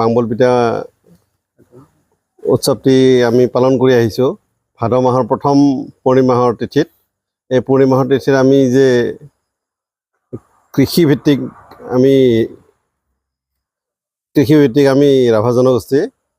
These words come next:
আমি এই কৃষি মানে ৰোৱনী কৰা মানে শেষ হোৱাৰ, শেষ হোৱাৰ <clears throat> অন্তত আমি মানে এই উৎসৱটি পালন কৰোঁ। মোটামুটি প্ৰায় আধা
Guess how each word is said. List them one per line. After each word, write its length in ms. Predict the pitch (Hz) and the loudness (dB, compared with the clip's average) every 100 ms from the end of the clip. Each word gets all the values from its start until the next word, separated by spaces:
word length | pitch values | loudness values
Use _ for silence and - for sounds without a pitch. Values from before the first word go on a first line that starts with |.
| _ _ _ | _ _ _
আমি 240 | 127 127 135 131 131 - | -2 2 2 2 0 -4
এই 120 | - - | -10 -6
কৃষি 320 | 156 - 165 160 156 143 - _ | -4 -2 0 2 0 -2 -8 _
মানে 280 | 135 139 143 135 127 113 - 117 _ _ _ _ _ _ _ - | -2 0 2 2 2 0 -4 -12 _ _ _ _ _ _ _ -4
ৰোৱনী 380 | 117 127 135 143 139 135 - - _ _ _ _ _ - | 0 2 2 2 0 -2 -6 -14 _ _ _ _ _ -4
কৰা 240 | 139 135 135 131 120 - - _ 120 | 0 2 2 0 -2 -8 -18 _ -6
মানে 300 | 127 131 131 131 101 | -2 0 0 0 0
শেষ 160 | 147 127 | 0 0
হোৱাৰ, 280 | 120 139 135 131 - _ _ _ _ _ _ _ _ _ _ _ _ _ _ _ - | 2 2 2 -2 -6 _ _ _ _ _ _ _ _ _ _ _ _ _ _ _ -4
শেষ 100 | 156 | 0
হোৱাৰ 220 | 135 143 147 - - _ _ - | 2 2 0 -2 -12 _ _ -4
<clears throat> 360 | 202 180 139 143 | 0 0 0 0
অন্তত 280 | 123 147 | 0 0
আমি 220 | 143 143 147 | 2 2 2
মানে 240 | 139 139 143 | 0 0 0
এই 180 | 139 143 | 0 -2
উৎসৱটি 560 | 147 143 139 135 - 143 | -4 -8 -8 -8 -4 -4
পালন 320 | 135 135 131 | 0 0 0
কৰোঁ। 240 | 135 160 214 _ _ _ _ _ | -2 -2 -4 _ _ _ _ _
মোটামুটি 480 | 127 117 120 139 143 | -2 -2 0 0 0
প্ৰায় 300 | 123 147 151 | 0 0 2
আধা 300 | 147 120 127 | 0 0 0